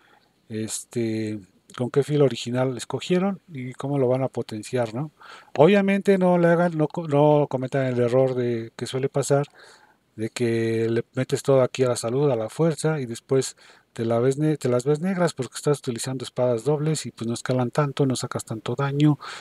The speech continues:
eres muy lento, te, te agota rápido el ki, cosas así, ¿no? Vale, banda, en el siguiente video, pues, veremos las habilidades. Oh, no, no, no, no, esta es la enciclopedia, eso lo veremos en otro video, banda. Ya aquí solito me,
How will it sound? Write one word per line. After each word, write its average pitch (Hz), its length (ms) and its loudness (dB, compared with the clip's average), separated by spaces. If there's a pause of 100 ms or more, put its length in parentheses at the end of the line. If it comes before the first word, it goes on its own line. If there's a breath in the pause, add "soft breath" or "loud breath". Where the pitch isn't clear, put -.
(140)
eres 120 240 8
muy 120 160 4
lento, 143 640 8 (100)
te, 117 120 -2
te - 100 2
agota 117 260 2
rápido 113 340 -2
el 113 120 -4
ki, 147 260 -2
cosas 180 380 2
así, 107 140 -12
¿no? 107 100 -14 (480 loud breath)
Vale, 190 180 8
banda, 196 200 4
en 190 40 2
el 185 60 0
siguiente 202 320 -2
video, 180 240 2
pues, 170 120 -8
veremos 151 380 2
las 151 220 -4
habilidades. 135 760 -4 (420 soft breath)
Oh, 147 460 4
no, 123 140 -4
no, 120 140 -6
no, 117 140 -8
no, 120 180 -6
esta 127 100 -10
es - 180 -10
la 160 80 4
enciclopedia, 120 800 -6
eso 120 220 -6
lo 151 80 -2
veremos 123 400 -6
en 107 80 -14
otro 123 240 -10
video, 113 320 -18
banda. 90 340 -18 (460 loud breath)
Ya 120 80 -10
aquí 139 160 -10
solito 120 400 -6
me, 98 260 -10